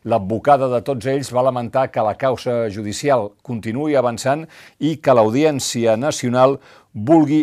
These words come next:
estirar, va dir l'advocada, aquest xiclet per atemorir la població i evitar que la gent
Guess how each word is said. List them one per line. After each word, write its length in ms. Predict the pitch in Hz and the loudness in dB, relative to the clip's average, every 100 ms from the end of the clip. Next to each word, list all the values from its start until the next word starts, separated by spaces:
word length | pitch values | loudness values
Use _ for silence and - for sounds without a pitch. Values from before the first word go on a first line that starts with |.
| - | 0
estirar, 540 | 127 - 127 120 156 | -4 -6 -4 0 0
va 140 | 104 98 | 0 -2
dir 220 | 107 107 | -4 -8
l'advocada, 680 | 98 98 92 87 92 127 135 - | -4 0 0 -2 -2 2 2 0
aquest 400 | 110 - 190 - | -2 -4 -8 -8
xiclet 460 | 127 135 143 - | -6 -2 -2 0
per 80 | 139 | 0
atemorir 480 | 120 123 113 120 151 | 0 0 -2 -2 -2
la 80 | 120 | -2
població 640 | 156 120 113 - 123 123 | -2 -4 -4 -2 -4 -4
i 160 | 123 131 | -4 -4
evitar 380 | 120 95 104 101 | -2 -2 -2 -2
que 160 | 139 | -4
la 80 | 113 | -6
gent 300 | 95 101 110 | -6 -10 -12